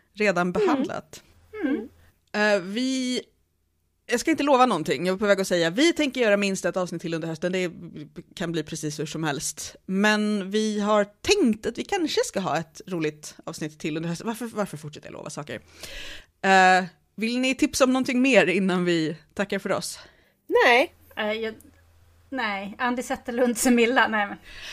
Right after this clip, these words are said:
Speaker 1: Vad är det bästa du har sett av all T V du har sett slut på, Amanda, under året?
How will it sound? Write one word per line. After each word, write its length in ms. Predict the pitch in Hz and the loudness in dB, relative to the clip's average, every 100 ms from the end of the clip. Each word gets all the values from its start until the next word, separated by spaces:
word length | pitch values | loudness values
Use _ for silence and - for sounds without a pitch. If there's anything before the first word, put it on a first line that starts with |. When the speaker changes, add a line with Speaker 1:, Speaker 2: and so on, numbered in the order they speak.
| - | -12
Speaker 1:
Vad 160 | - 254 | 2 6
är 60 | 262 | 8
det 40 | |
bästa 240 | 262 - 240 | 6 4 2
du 80 | |
har 140 | 233 240 | 2 2
sett 280 | 262 - 156 | 0 -2 -2
av 140 | 185 | 0
all 140 | 190 | 0
T 180 | 190 202 | 0 -2
V 60 | 196 | 0
du 60 | |
har 100 | 190 | -2
sett 180 | 185 180 | -2 -6
slut 320 | - 202 185 | -6 -6 -6
på, 220 | - 160 165 - | -6 -6 -6 -12
Amanda, 360 | - 165 147 - - _ - | -10 -8 -8 -10 -14 _ -10
under 340 | 170 160 156 | -8 -6 -6
året? 420 | 156 147 - - | -6 -6 -8 -14